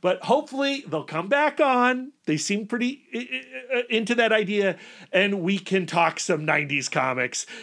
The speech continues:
And again, we're gonna have a link in the show notes, but that charity auction right now is, is happening on Four Color Fantasies Facebook page.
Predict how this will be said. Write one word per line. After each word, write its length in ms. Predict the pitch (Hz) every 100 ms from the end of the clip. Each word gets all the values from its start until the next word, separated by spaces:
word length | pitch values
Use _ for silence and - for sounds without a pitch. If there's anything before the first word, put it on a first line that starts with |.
| 190
And 360 | 202 214 208 202 -
again, 420 | 170 202 202 175
we're 80 | 165
gonna 140 | 180
have 100 | 170
a 40 | 175
link 260 | 160 190
in 80 | 208
the 80 | 180
show 260 | - 180 170
notes, 300 | 156 143 -
but 280 | 170 170 - _ _
that 360 | 143 208 233 -
charity 440 | - 214 233 220 220
auction 480 | 185 190 - 233 185
right 260 | 175 202
now 520 | 180 165 196 240 262 220 _ _ -
is, 380 | 170 156 - -
is 160 | 156 156
happening 720 | 139 202 202 - 185 151 147
on 440 | - 165 160 156 165 -
Four 220 | - 170
Color 220 | 165 185
Fantasies 600 | 151 165 151 147 156 135
Facebook 640 | - 156 151 - 151 143 -
page. 640 | - 170 135 120 110